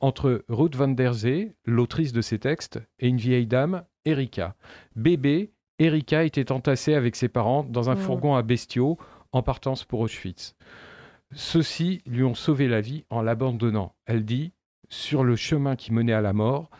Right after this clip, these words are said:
Speaker 1: ma mère m'a lancé à la vie. » Le dessinateur Roberto Innocenti tente un travail de post-mémoire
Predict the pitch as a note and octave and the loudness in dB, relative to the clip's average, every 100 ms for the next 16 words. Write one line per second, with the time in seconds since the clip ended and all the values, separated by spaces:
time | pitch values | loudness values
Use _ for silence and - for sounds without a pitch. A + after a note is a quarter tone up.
0 | _ _ G#2+ A2+ A#2+ D3+ C#3 A#2 A#2+ A#2+ | _ _ -2 0 2 2 2 2 0 -2
1 | C#3 A#2 F#2+ F#2+ F#2 _ - - - - | -2 -2 -2 -6 -12 _ -20 -20 -20 -20
2 | _ - A#2+ C3 D#3+ - E3 D#3+ D#3+ C#3+ | _ -2 0 2 2 2 2 2 0 2
3 | C#3+ C#3 D3+ C#3 C3 - B2 - F3+ G#3 | 0 0 0 2 0 0 -4 -2 -2 -4
4 | - _ _ F#3+ F3 - C#3+ - C#3+ C3+ | -8 _ _ 0 0 0 -2 0 0 2
5 | D3 C#3+ A#2+ A#2 B2+ F3 D#3+ - D3 C3+ | 2 2 -2 0 0 0 0 2 2 2
6 | C3+ F#3 | 0 -4